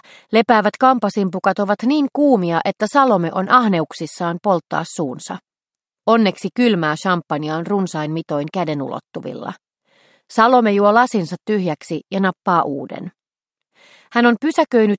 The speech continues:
itsensä tarjoilupöytien viereen, silmäilee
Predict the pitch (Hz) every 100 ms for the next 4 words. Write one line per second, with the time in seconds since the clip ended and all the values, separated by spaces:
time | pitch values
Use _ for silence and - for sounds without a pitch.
0 | - 277 - 190 185 - 247 240 190 160
1 | 156 175 160 - 165 175 196 170 143 151
2 | 151 151 _ _ - 226 208 175 170